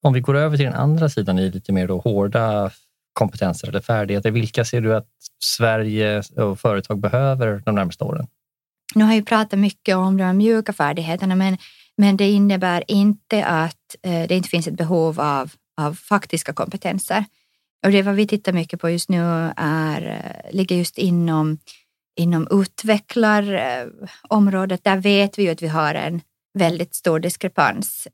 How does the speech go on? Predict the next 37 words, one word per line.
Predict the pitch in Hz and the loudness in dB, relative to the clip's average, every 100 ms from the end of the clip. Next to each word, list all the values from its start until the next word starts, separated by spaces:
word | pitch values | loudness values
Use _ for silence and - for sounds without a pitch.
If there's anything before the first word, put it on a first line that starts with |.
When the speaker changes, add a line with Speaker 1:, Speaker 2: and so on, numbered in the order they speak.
| _ | _
Speaker 2:
på | 196 | -2
marknaden | 180 165 - 196 | 0 0 -4 -6
och | 180 | -2
den, | 180 175 196 | 0 0 -4
den | 202 196 - - 202 | 0 0 0 -12 -10
ser | - 185 | -2 0
ju | 175 | 2
bara | 175 165 | 0 0
ut | 165 | -2
att | 180 | -6
växa | 190 185 - - - - 180 - - | -2 -2 -4 -12 -4 -4 -4 -6 -8
ytterligare. | 175 _ - 208 214 - | -8 _ -4 -4 -6 -6
Så | 202 | -8
det | 202 202 | -4 0
här, | 202 - | 0 0
och, | 196 - | -2 -2
och | 196 | -2
dataanalys, | 185 214 226 208 - 208 196 185 170 226 240 - - _ - | 2 4 4 0 0 2 2 0 -2 -2 -6 -10 -18 _ 0
inte | 196 196 | 0 4
bara | 208 190 | 4 2
att | 170 | 0
kunna, | - 175 175 160 160 _ _ _ _ - | -4 -2 0 -2 -4 _ _ _ _ -4
eh, | 165 156 160 - | -2 0 -2 0
analysera, | 190 175 165 - 175 160 156 165 160 - | 0 0 -2 -2 -2 0 0 -2 -4 -4
tolka | - 156 156 - - 135 139 - _ | -2 -2 -2 -8 -4 -4 -4 -10 _
data, | 185 170 170 170 | -6 -4 -4 -2
men | 175 | -2
att | 170 | -2
o-, | 170 185 | -4 -6
också | - - | -10 -8
kunna, | 180 170 156 - _ _ _ 175 | -6 -4 -4 -6 _ _ _ -2
eh, | 151 | -2
dra | 185 185 | 2 0
slutsatser | 175 190 175 - 170 - 160 | 0 -2 -2 -4 -6 -6 -4
och, | 170 156 _ - | -4 -8 _ -8
eh, | - - | -6 -4
presentera | - 180 - 175 170 156 175 196 226 | -4 -4 -4 -2 0 0 0 0 0